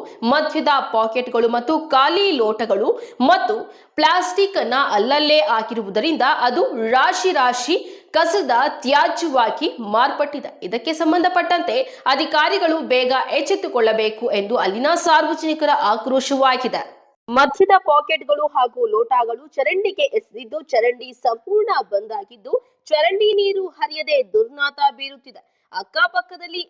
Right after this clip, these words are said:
ಎಲ್ಲೆಂದರೆ ಅಲ್ಲಿ ಕುಳಿತ ತರಕಾರಿ ಹಾಗೂ ಹಸಿ ತ್ಯಾಜ್ಯ ಬಿಸಾಕಿದ್ದು ದುರ್ನಾತ ಬೀರುತ್ತಿದೆ. ಜೊತೆಗೆ ಚರಂಡಿಯ ನೀರಿನಿಂದ ಸೊಳ್ಳೆ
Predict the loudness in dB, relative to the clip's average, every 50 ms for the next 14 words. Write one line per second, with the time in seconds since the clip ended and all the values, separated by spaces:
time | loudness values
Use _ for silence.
0 | _ -20 -20 -12 -6 -6 -4 -2 -2 0 0 0 -2 -2 -4 -8 -8 -8 -10 -10
1 | -8 -4 -2 -2 -2 0 0 0 0 -2 -4 _ _ -20 -20 -12 -4 -2 -2 -2
2 | -2 -8 -14 -14 -14 -14 -14 -12 -8 -8 -8 -8 _ _ _ -4 -4 -2 0 0
3 | 0 0 0 -2 _ -4 -2 0 0 -2 -4 _ -2 -2 -2 -2 -4 _ -18 -16
4 | -4 -2 -2 -2 -2 _ _ _ _ _ _ -16 -16 -16 -16 -18 -20 -18 _ -4
5 | -2 -2 0 2 2 2 2 0 -8 -14 -14 _ _ -20 -14 -14 -14 -14 -16 _
6 | _ _ -10 -4 -2 -2 -2 -4 _ _ -10 -8 -6 -8 -8 -6 -2 -2 0 0
7 | -2 -4 -6 -10 -12 -16 -16 -12 -4 -2 -2 -2 -2 _ _ _ _ -8 -6 -4
8 | -2 0 -2 -2